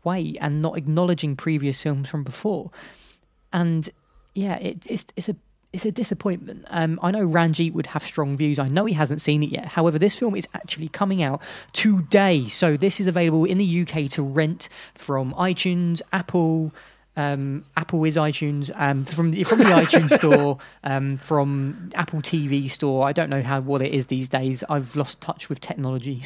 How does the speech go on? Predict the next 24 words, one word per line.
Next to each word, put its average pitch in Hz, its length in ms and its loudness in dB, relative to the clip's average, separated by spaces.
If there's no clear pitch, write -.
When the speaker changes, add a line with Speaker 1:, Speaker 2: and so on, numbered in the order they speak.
Speaker 1:
<laughs> - 120 -10
I've - 460 -4
become - 200 -2
an 143 60 4
Speaker 2:
No, 139 60 6
Speaker 1:
old 135 80 4
Speaker 2:
you 127 40 2
Speaker 1:
man 135 240 4
now. 131 100 4
I'm 127 120 2
Speaker 2:
haven't. 127 160 0
Speaker 1:
thirty. 147 140 -8
Um, 147 420 -4
<coughs> - 680 -6
you 233 260 -6
know, 160 120 4
it'll 160 120 2
be 151 200 4
available 143 320 2
on 135 80 0
Amazon, 139 720 0
um, 127 300 0
all 202 280 2
good 180 360 2